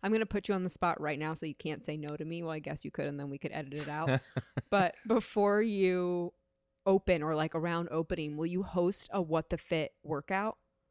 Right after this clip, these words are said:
Speaker 2: Yeah.
Speaker 1: for, like, all What the, like, What the Fit listeners can come and,
Speaker 2: Absolutely.
Speaker 1: like, check it out?
Speaker 2: For sure.
Speaker 1: Okay, cool. Great. I'm excited.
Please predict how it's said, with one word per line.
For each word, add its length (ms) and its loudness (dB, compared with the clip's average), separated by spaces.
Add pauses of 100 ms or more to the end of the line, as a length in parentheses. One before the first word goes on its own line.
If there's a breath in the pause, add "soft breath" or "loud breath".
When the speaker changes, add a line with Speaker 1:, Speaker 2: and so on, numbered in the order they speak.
(260)
Speaker 2:
Yeah. 100 6
Speaker 1:
for, 200 6
like, 260 0
all 280 4
What 180 -2
the, 100 -12
like, 200 -6 (180)
What 240 -2
the 80 -8
Fit 160 -6
listeners 340 -4
can 80 0
come 60 4
and, 60 0
Speaker 2:
Absolutely. 320 -2
Speaker 1:
like, 80 -12
check 220 -4
it 60 -4
out? 200 -2 (100)
Speaker 2:
For 120 -2
sure. 220 -6 (220)
Speaker 1:
Okay, 220 -12
cool. 220 -18 (1000)
Great. 260 -12
I'm 80 -10
excited. 380 -14